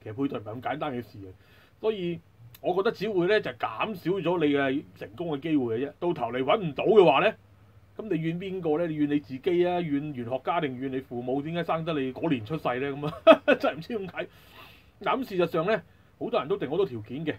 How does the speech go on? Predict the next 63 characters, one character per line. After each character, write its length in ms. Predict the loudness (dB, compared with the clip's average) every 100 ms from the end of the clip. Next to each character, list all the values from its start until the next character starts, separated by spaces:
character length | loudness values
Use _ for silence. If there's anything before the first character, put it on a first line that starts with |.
| -6
啊， 140 | -6 -4
佢 160 | -4 -6
見 180 | -8 -8 -8 -10 -12
邊 180 | -12 -10
啲， 360 | -8 -8 -8 -10
唔 140 | -8
見 160 | -8 -6
邊 180 | -6
啲， 380 | -4 -4 0 0
要 40 | 0 -6 -20 -10
想 120 | -6
搵 140 | -6
邊 140 | -6 -4
啲 100 | -4
人， 200 | -6 -4
唔 20 |
想 120 | -4
搵 100 | -4
邊 140 | -6 -4
啲 60 |
人。 100 | -4 -4 -16 -20 -20 -18 -8
咁 100 | -2
但 160 | 0
係 40 | 0
其 60 |
實 160 | -2 -2
我 120 | -2
有 100 | 0
好 60 | 0
多 200 | 0 -4 -4
經 160 | -4
驗 180 | -4 -6
顯 140 | -8
示 140 | -8 -6
呢， 140 | -4
最 180 | -2 -2
終 140 | -2 -4
呢， 160 | -2
佢 140 | -2 -4
結 180 | -8 -6
婚 320 | -6 -6 -14 -18 -20 -16 -6
對 180 | -6
象 240 | -4 -8 -6
呢， 80 | -4
最 140 | -4
後 80 | -6
搵 140 | -6
到 60 | -6
嗰 140 | -4
個 60 | -4
對 160 | -6 -10
象 180 | -10 -10
呢， 120 | -12 -16 -20 _ -18
同 160 | -12
佢 160 | -6 -6 -6 -16
初 220 | -6 -2 -2
初 160 | -2
定 140 | -4 -6
嗰 80 |
個 140 | -4 -4
條 160 | -4 -10
件 160 | -8
呢， 140 | -8